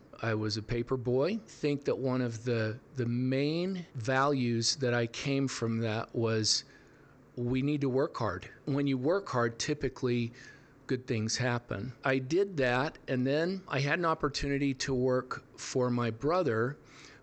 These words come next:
when I was starting out in college. He worked construction as well. He said, "When you're on my job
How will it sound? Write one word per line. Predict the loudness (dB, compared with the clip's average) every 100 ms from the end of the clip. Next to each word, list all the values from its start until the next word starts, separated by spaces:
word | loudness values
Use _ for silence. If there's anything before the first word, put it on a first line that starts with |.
| -4
when | 0 0 0
I | 0 2
was | 2 2 2
starting | 2 2 2 2
out | 2 2
in | 0 -2
college. | -2 0 2 2 0 -2 -4 -4 -8
He | -2 0
worked | 2 0 -4
construction | -4 -2 0 0 0 0 0
as | 0
well. | 0 -2 -4 -8 -12
He | -8 -4 2
said, | 4 6 4 4 2 -2 -4
"When | -2 2
you're | 2 2
on | 2 2
my | 2 0
job | 0 -2 -2 0 -2